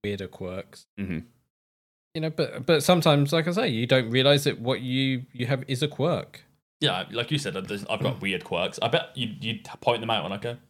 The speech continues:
Speaker 2: "Oh, yeah, that's weird." But you
Speaker 1: Yeah.
Speaker 2: don't think about it 'cause it's just how you operate.
Speaker 1: No, exactly. Same.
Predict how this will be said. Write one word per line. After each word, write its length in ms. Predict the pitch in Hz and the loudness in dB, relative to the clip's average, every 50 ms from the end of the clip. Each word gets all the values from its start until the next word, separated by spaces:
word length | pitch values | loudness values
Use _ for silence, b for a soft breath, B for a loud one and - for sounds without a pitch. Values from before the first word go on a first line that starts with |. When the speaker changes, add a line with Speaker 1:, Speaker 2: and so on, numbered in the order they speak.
| _ _ _ _ _ _ - | _ _ _ _ _ _ -4
Speaker 2:
"Oh, 300 | 427 427 415 403 415 440 | -2 0 0 2 2 2
yeah, 60 | 427 370 | 2 2
that's 280 | 370 359 359 359 - - | 0 0 -2 -2 0 2
weird." 280 | 381 349 - - - | 4 4 4 4 2
But 140 | - 127 110 | 2 2 2
you 60 | 147 | 4
Speaker 1:
Yeah. 60 | 156 139 | 2 2
Speaker 2:
don't 100 | 135 143 | 2 0
think 140 | 202 202 156 | 0 0 0
about 240 | 107 92 90 95 | 0 0 0 0
it 120 | 110 98 98 | -2 -4 -6
'cause 140 | - 104 110 | -8 -8 -8
it's 100 | 113 - | -8 -10
just 120 | 110 - | -8 -6
how 80 | - 107 | -4 -4
you 180 | 107 104 101 101 | -2 -2 -2 -4
operate. 340 | 101 - - 87 85 - _ _ _ _ - | -4 -6 -10 -12 -12 -14 _ _ _ _ -2
Speaker 1:
No, 120 | 165 123 | -2 -2
exactly. 440 | 107 92 - 104 - - - - - - | -2 -2 -4 -6 -8 -8 -14 -16 -16 -16
Same. 360 | - - - 170 170 160 156 | -10 -4 -2 -2 -2 -2 -4